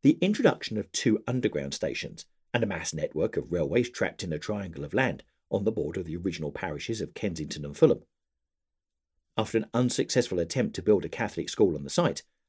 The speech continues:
the idea of expanding entertainment in the area was probably inspired by the existence of the Little Bridge Grounds popular sports facility, just inside the Fulham boundary,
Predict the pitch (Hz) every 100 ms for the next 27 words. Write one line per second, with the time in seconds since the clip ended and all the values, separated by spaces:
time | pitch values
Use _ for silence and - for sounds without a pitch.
0 | _ _ - 110 107 110 98 87 - -
1 | 101 90 87 87 110 98 160 117 87 85
2 | 98 80 104 151 90 58 _ _ 131 -
3 | 247 262 208 - 151 85 95 107 110 147
4 | 139 80 98 98 104 98 156 175 - 71
5 | - - 117 78 67 - 80 95 104 -
6 | 131 - - - 85 - 78 - _ _
7 | _ _ 151 151 190 - 90 87 - 98
8 | 76 92 120 110 85 -